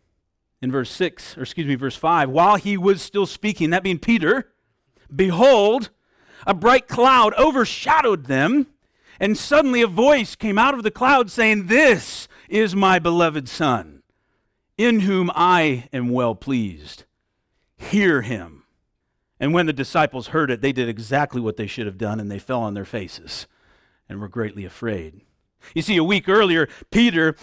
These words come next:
had aced the test and received praise from Jesus, only to be rebuked shortly thereafter, and now was interrupted by God. That's a rough week.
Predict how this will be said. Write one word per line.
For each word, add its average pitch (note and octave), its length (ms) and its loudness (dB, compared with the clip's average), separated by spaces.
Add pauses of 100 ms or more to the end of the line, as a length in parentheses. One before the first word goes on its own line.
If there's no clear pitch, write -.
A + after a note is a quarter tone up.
(120)
had D3 220 0
aced A3+ 380 0
the E3 100 -8
test - 680 -4 (520)
and F#3 140 0
received E3+ 460 -4
praise A#3 500 2
from E3+ 220 -4
Jesus, C3+ 440 -4 (200)
only D4 280 4
to G#3 80 -2
be G3+ 160 -2
rebuked F#3 480 0
shortly B3 500 -2
thereafter, G3 600 0
and F3+ 240 0
now G3+ 240 2
was F3+ 220 0 (100)
interrupted F3+ 560 -2
by C3 160 0
God. F#2+ 440 -4 (760)
That's D3+ 220 0
a C3+ 60 -4
rough C3 300 -2
week. G#2+ 380 -8